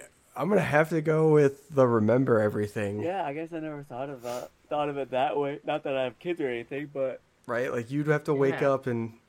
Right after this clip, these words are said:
Speaker 1: I, you wouldn't know who I am.
Speaker 2: I guess that's the thing. I mean, yeah, is that what, I'm gonna forget who all my friends are and family members and all that stuff?
Speaker 1: Right.
Speaker 2: Or
Speaker 1: Unless there's, like, a stipulation of, would you like to remember all the bad things or would you like to forget all the bad things?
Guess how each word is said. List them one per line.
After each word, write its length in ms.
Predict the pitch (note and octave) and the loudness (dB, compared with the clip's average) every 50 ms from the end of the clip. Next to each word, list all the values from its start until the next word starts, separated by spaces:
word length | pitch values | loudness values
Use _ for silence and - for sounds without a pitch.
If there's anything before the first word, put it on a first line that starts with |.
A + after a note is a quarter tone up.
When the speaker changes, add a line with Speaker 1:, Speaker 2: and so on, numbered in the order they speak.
| _ _ _ - | _ _ _ -6
Speaker 1:
I, 80 | B2+ | -6
you 240 | B2+ B2 C3 C#3+ D3+ | -6 -4 -2 2 4
wouldn't 180 | E3 F3+ E3 D3+ | 6 6 6 6
know 140 | D3+ D3+ C#3 | 6 6 6
who 140 | C3 B2+ | 6 4
I 160 | B2+ C3+ E3+ G#3+ | 4 4 2 0
am. 340 | E3 C3 G2+ F#2 F2+ G2 - - - _ _ _ _ _ _ _ _ _ _ _ _ _ _ _ _ _ _ _ _ _ - | -2 -2 -4 -4 -8 -10 -12 -16 -20 _ _ _ _ _ _ _ _ _ _ _ _ _ _ _ _ _ _ _ _ _ -8
Speaker 2:
I 100 | C3+ D3 | -8 -4
guess 200 | C#3 E3+ E3 - | -2 -2 -2 -2
that's 220 | - - D#3+ - - | -2 -4 -4 -4 -8
the 60 | - | -18
thing. 320 | - - E3 F3+ F3 C3+ | -12 -10 -10 -10 -10 -10
I 80 | A#2+ B2+ | -10 -8
mean, 160 | C3+ C#3 C3 | -8 -8 -6
yeah, 220 | C3 D3 D#3+ C#3+ | -6 -6 -6 -8
is 100 | A#2+ G#2 | -8 -6
that 200 | A2+ B2 C3 C3+ | -6 -6 -6 -4
what, 240 | B2+ B2 C3 C#3 - - | -4 -4 -6 -6 -6 -8
I'm 120 | A#2 A#2 | -10 -8
gonna 220 | B2+ B2+ B2 A#2+ - - | -8 -8 -8 -10 -10 -10
forget 320 | B2 A2+ G#2 A#2+ B2 B2 | -12 -10 -6 -6 -6 -6
who 160 | B2 A#2+ A#2+ A#2+ | -6 -6 -6 -6
all 100 | B2 A#2+ | -6 -6
my 140 | A#2+ A#2 | -6 -10
friends 280 | A2+ - A#2 A#2 A#2 A#2+ | -10 -10 -10 -10 -8 -6
are 200 | C3+ C3+ C3+ C3+ | -6 -6 -6 -8
and 120 | B2+ A2+ | -10 -8
family 240 | - A2+ A2+ A#2 B2 | -8 -8 -8 -6 -8
members 320 | B2+ C3 C#3 C#3 C#3 C3+ D3+ | -8 -8 -10 -10 -12 -14 -12
and 80 | D3 | -10
all 160 | C#3+ C#3+ D3 | -8 -8 -8
that 120 | D3+ D3 - | -8 -10 -12
stuff? 240 | - - E3+ F3+ F#3+ | -8 -8 -6 -6 -6
Speaker 1:
Right. 220 | G3 E3+ A2+ A2 G#2 | -6 -6 -6 -4 -2
Speaker 2:
Or 260 | G#2+ B2+ C#3+ - - _ - | -2 -2 -4 -6 -8 _ -4
Speaker 1:
Unless 320 | B2 B2+ C#3 D3 D#3 D#3 | -2 0 0 0 0 0
there's, 160 | - D3+ - - | -4 -6 -4 -4
like, 100 | C#3+ C3+ | -6 -6
a 80 | B2+ | -6
stipulation 680 | B2 - - C#3 B2+ - B2+ B2 A#2+ A#2+ A#2+ - - A#2+ A#2 | -8 -6 -6 -6 -4 -4 -4 -2 -2 -2 -4 -6 -4 -2 -2
of, 340 | A2+ A2 G#2+ G#2 G2+ - _ _ _ _ _ _ _ _ _ - | 0 0 -2 -4 -8 -16 _ _ _ _ _ _ _ _ _ 0
would 200 | B2+ C3 A#2 A#2+ | 0 0 0 0
you 120 | B2+ B2 | -2 0
like 260 | A#2+ A#2+ A2 A#2 A#2 | 2 2 0 0 -2
to 120 | - - B2 | -4 -4 -2
remember 440 | A2 G#2 G2+ G2 G#2 A2 B2 B2+ | -2 0 0 0 0 0 2 2
all 140 | B2+ C3 C3 | 2 2 0
the 100 | C3 C3+ | 0 -2
bad 320 | B2+ C#3 C3+ C#3 C#3+ C#3 - | -4 -2 -2 -2 -2 -4 -4
things 400 | - D3 D3 D3+ D3+ C#3+ - C#3 | -4 -4 -4 -4 -4 -6 -6 -6
or 60 | A#2 | -6
would 180 | A#2 A2+ G#2+ | -6 -6 -4
you 60 | A2+ A2+ | -4 -4
like 160 | A2 G#2 - | -4 -4 -6
to 80 | - | -12
forget 420 | - - - F#2+ - A2 G#2+ G#2+ - | -18 -16 -16 -14 -6 -4 -4 -4 -4
all 160 | - F#2+ G2 | -6 -10 -10
the 100 | G2 G2+ | -10 -12
bad 320 | - F2+ F#2 F#2+ G2 G2+ | -12 -14 -14 -14 -16 -16
things? 520 | - - - - - G2 G2+ - - - | -16 -16 -14 -14 -16 -18 -18 -18 -20 -20